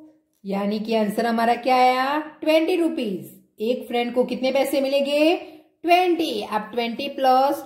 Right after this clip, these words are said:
ट्वेंटी प्लस ट्वेंटी प्लस ट्वेंटी करोगे तो भी वन हंड्रेड हो जाएंगे।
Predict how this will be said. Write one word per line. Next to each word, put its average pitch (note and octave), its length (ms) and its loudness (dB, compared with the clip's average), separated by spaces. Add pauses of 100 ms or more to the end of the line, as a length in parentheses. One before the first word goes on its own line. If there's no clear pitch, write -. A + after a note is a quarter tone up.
ट्वेंटी A3 440 -2
प्लस B3+ 600 0 (100)
ट्वेंटी G#3+ 460 -2 (100)
प्लस A#3+ 520 0 (680)
ट्वेंटी B3+ 460 0 (2000)
करोगे G#3 380 2
तो F#3+ 180 0
भी A3+ 220 0 (520)
वन G3+ 160 -2
हंड्रेड A#3 320 2
हो B3 140 4
जाएंगे। A#3+ 480 2